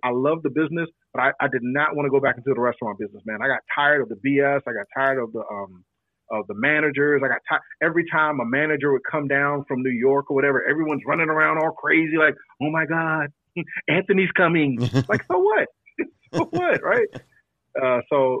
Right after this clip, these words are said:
Speaker 1: so I thought about what I could do, and, um, and I, and I called all my friends. I said, "Hey, listen, guys, if you're ever having a party, um, give me a call, and I'll come bartend your party. Look, I'll even, I'll bring some alcohol, I'll bring the juices, whatever." I, you know, I was just trying to get some traction to,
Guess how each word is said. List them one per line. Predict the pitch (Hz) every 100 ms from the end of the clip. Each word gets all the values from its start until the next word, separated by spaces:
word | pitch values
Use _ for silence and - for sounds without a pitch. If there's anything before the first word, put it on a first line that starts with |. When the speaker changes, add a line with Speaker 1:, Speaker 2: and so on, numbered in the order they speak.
| -
Speaker 1:
so | 143 131
I | 123 117
thought | 156 165
about | 147 139
what | 127
I | 131 127
could | 127 113
do, | 160 147 117
and, | 110
um, | 110 107 107 110 _ _ -
and | 117
I, | 117
and | 143
I | 143
called | - 165
all | 156
my | 156 139
friends. | 202 156
I | 139 139
said, | 135
"Hey, | 160
listen, | 175 147
guys, | 151 151 120
if | 113
you're | 123
ever | 147 151
having | 151 127
a | -
party, | 190 214 117 120 _ _ _ _ _ -
um, | 123 120 120 110
give | 156
me | 170
a | 160
call, | - 226 156 156 - _ _ -
and | 127
I'll | 123 139
come | 170 139
bartend | 147 143 165
your | 160 -
party. | 220 151
Look, | 123 185 -
I'll | 190 190
even, | 135 123 -
I'll | 190
bring | 160 139
some | - 110
alcohol, | 175 185 175 196 190 190 - _ -
I'll | 175
bring | 151
the | 117
juices, | - 220 - 214 208 196 _ _ -
whatever." | 147 220 151 113
I, | 123
you | 170
know, | 160
I |
was | 175 160
just | 143
trying | 190
to | 180
get | 175
some | 147 -
traction | 170 180 - 135 120 _ _ _
to, | 143